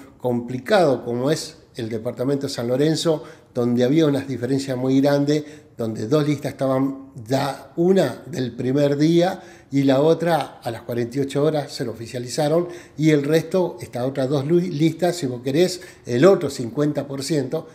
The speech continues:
estaba allí, afuera, expectante. Yo creo que ya en este momento los muchachos van a salir a trabajar con fuerza, con alegría, sabiendo,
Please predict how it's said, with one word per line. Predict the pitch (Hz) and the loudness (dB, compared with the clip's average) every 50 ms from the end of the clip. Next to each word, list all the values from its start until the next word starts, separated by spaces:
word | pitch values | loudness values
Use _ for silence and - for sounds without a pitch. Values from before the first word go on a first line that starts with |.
| - - - | -20 -18 -16
estaba | 117 107 - - 117 120 127 139 151 143 - - - - - - - - - _ - | -16 -14 -12 -10 -6 -4 -2 -2 -2 -2 -4 -10 -20 -20 -20 -20 -20 -20 -20 _ -6
allí, | 135 131 120 151 135 - - - - | -4 0 2 2 2 2 0 -4 -10
afuera, | - - 147 151 135 117 - - - | -6 0 2 4 4 2 0 -4 -8
expectante. | 131 - - 139 139 147 123 113 104 - 120 110 - - - - - | -8 -6 -4 -2 0 0 0 0 -2 -6 -10 -12 -14 -18 -20 -8 -4
Yo | - 147 143 | -2 -2 0
creo | 156 151 147 139 120 98 - | 2 4 4 4 4 2 -2
que | - 117 110 110 | -6 -8 -8 -4
ya | 104 135 170 160 135 - - - - | 0 2 2 2 0 -2 -10 -14 -12
en | 110 110 127 | -6 -4 -2
este | 143 - - 127 | -2 -2 -4 -2
momento | 123 139 165 180 175 151 131 131 120 104 - - - - - - _ - - | 0 2 4 4 4 2 2 -2 -4 -6 -8 -12 -20 -20 -20 -20 _ -10 -8
los | 120 113 | -6 -4
muchachos | 120 117 127 143 143 139 135 123 - - - - - - | -2 0 0 0 2 2 2 2 2 -2 -6 -18 -16 -12
van | - 123 120 117 | -8 -6 -6 -6
a | |
salir | - - 120 123 143 139 143 | -6 -6 -4 -2 -2 0 0
a | 139 139 - 120 | -2 -2 -4 -8
trabajar | - 123 120 123 - - 120 107 104 - | -8 -6 -8 -8 -8 -10 -12 -14 -14 -14
con | - 107 107 | -14 -14 -6
fuerza, | - - 202 208 185 - 196 180 180 175 - - - - | 2 4 4 4 4 4 0 0 0 -2 -8 -16 -16 -12
con | - 120 113 | -10 -8 -8
alegría, | 113 117 123 131 165 196 202 196 190 180 - - - - - | -6 -2 0 2 2 4 6 6 6 4 2 -4 -14 -18 -16
sabiendo, | - - - - - 156 143 139 143 180 208 208 185 170 147 131 117 - - | -10 -8 -6 -2 0 2 2 2 2 2 4 4 4 4 2 0 -2 -4 -8